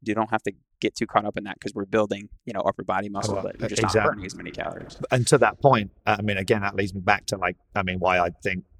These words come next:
Speaker 2: F forty-five has such a great kind of, like, it's such a great
Speaker 1: Yeah.
Speaker 2: business <laughs> model. It's that, <laughs> I mean, 'cause you could get so confused.
Speaker 1: You can, you
Speaker 2: I
Speaker 1: can.
Speaker 2: mean, that where you just like, "Oh, you know, screw this, I'm not gonna do any of it." <laughs> Like, I'm, it's too confusing.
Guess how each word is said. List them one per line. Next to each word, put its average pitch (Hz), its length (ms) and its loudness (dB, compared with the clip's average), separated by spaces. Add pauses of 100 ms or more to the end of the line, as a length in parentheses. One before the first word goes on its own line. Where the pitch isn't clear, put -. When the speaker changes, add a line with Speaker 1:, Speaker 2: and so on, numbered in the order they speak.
(100)
Speaker 2:
F 107 160 2
forty-five 98 460 -2
has 95 100 -8
such 101 160 -12
a - 20 -20
great 101 340 -6
kind 95 220 -8
of, 92 80 -10
like, 92 180 -12
it's 92 120 -10
such 101 160 -8
a 98 40 -10
great 95 280 -6
Speaker 1:
Yeah. 113 180 4 (280)
Speaker 2:
business 101 540 -4 (360)
<laughs> - 100 -16
model. 107 460 0
It's - 140 -2
that, 98 280 2 (640)
<laughs> - 140 0
I 127 100 6
mean, 120 160 4
'cause 120 140 6
you 139 100 6
could 131 140 6
get 117 180 4
so 117 360 6
confused. 113 500 0
Speaker 1:
You 120 80 6
can, 101 160 -4 (120)
you 107 80 -2
Speaker 2:
I 131 100 8
Speaker 1:
can. 135 80 8
Speaker 2:
mean, 131 120 6
that 131 120 10
where 131 120 12
you 123 160 6
just 113 120 2
like, 107 160 4
"Oh, 95 160 2 (180)
you 127 100 2
know, 90 120 0 (340)
screw 104 280 -2
this, 92 160 0
I'm 101 80 -2
not 95 100 -8
gonna 95 80 0
do 92 140 0
any 110 140 -2
of - 60 -14
it." - 160 -10
<laughs> - 640 6
Like, 147 180 12
I'm, 143 120 12
it's 120 100 2
too 147 140 8
confusing. 123 560 2